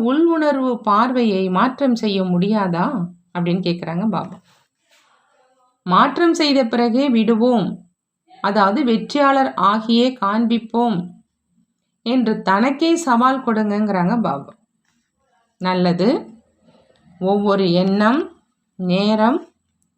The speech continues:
உறவு மற்றும் நெருக்கம் ஆகியவற்றில் லௌகீகத்தை அலௌகீகமாக ஆக்கக்கூடிய அலௌகீக பிராமண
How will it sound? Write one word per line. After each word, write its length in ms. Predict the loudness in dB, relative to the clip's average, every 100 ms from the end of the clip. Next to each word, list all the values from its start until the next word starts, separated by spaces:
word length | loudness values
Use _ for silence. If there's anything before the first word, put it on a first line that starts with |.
| _ -6
உறவு 460 | -2 2 2 2 0 -2 -8 _ _ _ _ _ _ _ -8
மற்றும் 360 | -6 0 2 2
நெருக்கம் 560 | 2 0 -2 -4 -4 -8 _ _ _ _ _ _ _ _ _ _ 2
ஆகியவற்றில் 800 | 2 2 0 0 -2 -2 0 2
லௌகீகத்தை 800 | 2 2 2 0 0 -2 -2 -2 0 0
அலௌகீகமாக 800 | 2 2 2 0 2 2 2 0 0
ஆக்கக்கூடிய 680 | 0 -2 -6 -4 -2 0 2 0 -2 -8 _ _ _ _ _
அலௌகீக 720 | -4 -2 0 -2 -2 -2 0 0
பிராமண 380 | 2 2 2